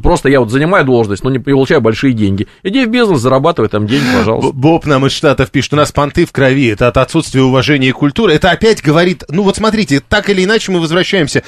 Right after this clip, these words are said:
Speaker 2: насколько мы, э, развиты как общество.
Speaker 1: Ну, понимаете, вот мы вот, коллега говорил, да, о чем? О том, что вот нравственность нам присуща, там, да. Вопрос-то, вот,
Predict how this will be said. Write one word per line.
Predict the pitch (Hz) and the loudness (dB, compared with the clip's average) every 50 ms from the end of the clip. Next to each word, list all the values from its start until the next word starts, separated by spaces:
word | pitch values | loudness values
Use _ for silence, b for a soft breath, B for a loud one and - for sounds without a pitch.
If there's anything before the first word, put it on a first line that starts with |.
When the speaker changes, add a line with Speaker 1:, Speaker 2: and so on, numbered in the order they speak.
| B B B | B B B
Speaker 2:
насколько | 143 147 - - 233 240 - - 151 | -2 -2 -2 -2 -2 -4 0 0 0
мы, | 151 180 202 - - | 0 0 -2 -2 -2
э, | 139 143 - - | -4 -6 -6 -8
развиты | - 107 123 160 170 131 139 143 - 185 180 | -8 -2 -2 0 0 0 -2 -2 -2 -4 -2
как | - 131 - - | -4 -2 0 -2
общество. | 143 - - - - - - - _ _ _ _ _ _ - | -2 -2 -4 -8 -12 -12 -16 -20 _ _ _ _ _ _ -8
Speaker 1:
Ну, | 123 113 | -8 -6
понимаете, | - 135 143 156 185 190 - - | -4 -2 0 2 0 0 0 0
вот | 107 - - | -2 -2 0
мы | 120 123 120 | 0 2 2
вот, | 117 110 - - 85 95 90 - - | 2 0 -2 -4 -10 -10 -10 -8 -4
коллега | - 139 143 139 107 113 | -2 0 0 0 0 0
говорил, | 104 110 120 135 - 143 110 92 92 | 0 2 2 2 2 2 0 -2 -2
да, | 87 98 110 | 0 0 0
о | 113 110 | 0 0
чем? | - - 104 85 82 - _ _ _ _ _ _ | 0 -2 -2 -2 -2 -8 _ _ _ _ _ _
О | - 107 101 | -8 -6 -2
том, | 151 147 135 | -2 0 0
что | - - - 117 | 2 0 2 2
вот | 110 107 - | 0 0 0
нравственность | 127 143 165 160 - - 127 110 - - | 0 0 0 0 0 -2 -6 -6 -6 -6
нам | 113 110 | -6 -2
присуща, | - 113 107 - 117 107 - - 101 | -2 -2 -2 -2 -4 -6 -6 -4 -4
там, | - 95 104 104 | -2 -2 0 0
да. | 127 143 143 b b b b b b | 0 0 0 b b b b b b
Вопрос-то, | b 117 117 - 196 170 - - 135 | b -4 -2 0 0 -2 -2 -2 -2
вот, | 131 123 120 113 107 | -2 -2 -2 -4 -6